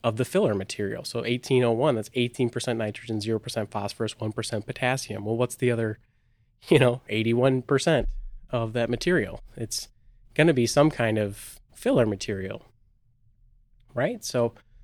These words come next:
think about that. When we look at our fertilizers, we wanna be thinking about what's in them,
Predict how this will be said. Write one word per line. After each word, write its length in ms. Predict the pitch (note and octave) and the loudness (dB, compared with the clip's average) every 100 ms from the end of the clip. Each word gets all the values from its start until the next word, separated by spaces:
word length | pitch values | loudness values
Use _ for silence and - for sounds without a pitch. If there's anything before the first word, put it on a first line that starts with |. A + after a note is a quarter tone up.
| - - | -18 -2
think 120 | G3+ | 0
about 260 | B2 G#2+ - | 2 0 0
that. 240 | G2+ - | -4 0
When 140 | B2+ | 2
we 120 | C3+ C#3+ | 4 2
look 200 | F#3 - | 2 2
at 80 | |
our 120 | C3+ A#2+ | 4 4
fertilizers, 600 | C3 A#2+ G#2 G2+ G#2 G#2+ | 2 2 2 -2 -4 -4
we 120 | C#3 | -2
wanna 220 | E3+ F3+ | 0 0
be 120 | C#3+ | 0
thinking 300 | - C#3+ - | -2 -2 0
about 200 | A2+ A2+ | 0 0
what's 240 | A#2+ A#2 - | 0 -4 -4
in 300 | B2 B2 A2 | 0 2 2
them, 280 | G2+ - | -2 -14